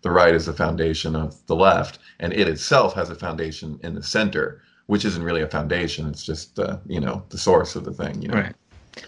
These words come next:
Speaker 2: But if, uh, Jachin and Boaz is established in strength, <coughs> established in Oz, established in seventy-seven,
Speaker 1: Mm-hmm.
Speaker 2: I don't know. I don't know that, like, that seventy-seven is so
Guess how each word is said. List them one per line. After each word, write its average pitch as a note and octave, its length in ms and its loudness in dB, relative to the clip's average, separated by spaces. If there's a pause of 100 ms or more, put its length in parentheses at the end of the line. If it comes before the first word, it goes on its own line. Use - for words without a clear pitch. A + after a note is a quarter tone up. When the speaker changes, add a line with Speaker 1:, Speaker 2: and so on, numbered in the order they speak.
Speaker 2:
But A2+ 380 8
if, A2+ 320 0
uh, A2 160 6
Jachin A2+ 360 4
and G#2 140 -2
Boaz G2 540 0
is F2+ 180 -6
established G2+ 1000 -2
in F#2 180 -8
strength, G#2 640 2
<coughs> C3+ 120 -6
established G2 580 0
in F#2+ 140 -10 (160)
Oz, F#2 640 -2
established F#2+ 760 -4
in E2+ 400 -4 (440)
seventy-seven, F2+ 1200 2 (440)
Speaker 1:
Mm-hmm. F#2+ 340 -4 (1600)
Speaker 2:
I - 60 -8
don't D#2+ 300 -10
know. E2+ 100 -8 (280)
I - 40 -12
don't E2 160 -8
know A2 260 2
that, F2+ 240 -4
like, E2+ 280 -8
that G#2 200 -2
seventy-seven G#2+ 720 4
is F#2+ 160 2
so F#2+ 500 4